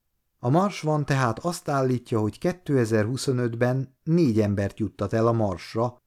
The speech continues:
ha előbb odaszállították a szükséges rakományt, a lakóhelyeket és a marsjárókat. A vállalkozás anyagi hátterét a közvetítési jogok eladásával tervezik megteremteni.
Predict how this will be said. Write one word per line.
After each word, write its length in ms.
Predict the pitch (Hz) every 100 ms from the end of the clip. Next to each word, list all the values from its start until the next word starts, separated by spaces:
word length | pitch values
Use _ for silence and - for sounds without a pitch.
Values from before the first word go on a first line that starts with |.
| _
ha 140 | -
előbb 320 | 147 151 156 147
odaszállították 960 | 123 101 113 104 104 104 - 107 98
a 40 | 95
szükséges 640 | - - - 110 98 -
rakományt, 720 | 123 123 135 131 135 151 -
a 120 | - 101
lakóhelyeket 760 | 123 - 123 127 131 127 135
és 160 | 143 143
a 60 |
marsjárókat. 1040 | 139 104 92 98 85 90 90 82 87 - _ _ _ _ _ _ _ _
A 100 | -
vállalkozás 920 | 127 208 208 175 156 147 127 127 127
anyagi 420 | - 127 113 107 104
hátterét 680 | 113 117 - 127 127 131
a 80 | 139
közvetítési 840 | - 120 107 107 113 110 110 - 113
jogok 340 | 110 113 117
eladásával 840 | 127 101 95 98 95 107 101 101 98
tervezik 600 | 113 101 98 95 98 -
megteremteni. 960 | 110 - 101 95 92 90 98 95 90